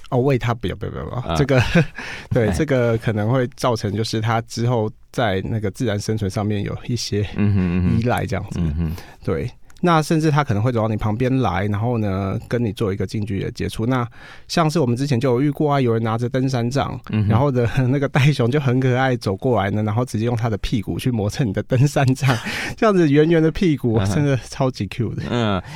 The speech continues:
Speaker 2: 所以那你们会安排在摇篮山国家公园的行程前后大概多少时间，让大家可以在那边，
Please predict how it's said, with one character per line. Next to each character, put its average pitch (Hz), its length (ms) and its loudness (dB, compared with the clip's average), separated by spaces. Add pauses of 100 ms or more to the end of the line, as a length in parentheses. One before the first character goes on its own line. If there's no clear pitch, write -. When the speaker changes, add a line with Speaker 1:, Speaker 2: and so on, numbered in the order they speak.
(100)
Speaker 2:
所 - 140 2
以 180 140 0
那 208 100 4
你 165 140 6
们 127 100 4
会 156 140 4
安 160 260 4
排 101 240 2
在 101 480 2 (140)
摇 107 160 4
篮 113 120 4
山 123 160 0
国 104 120 2
家 107 140 2
公 117 260 2
园 85 180 0
的 85 100 0
行 90 300 -2
程 87 480 -2
前 107 220 -2
后 120 160 -2
大 95 120 -2
概 87 120 -2
多 90 180 -2
少 78 80 -4
时 - 180 -12
间， 71 240 -6 (200)
让 107 160 0
大 98 100 -4
家 82 140 -4
可 - 120 -6
以 78 60 -2
在 80 160 -4
那 78 100 -2
边， 76 240 -4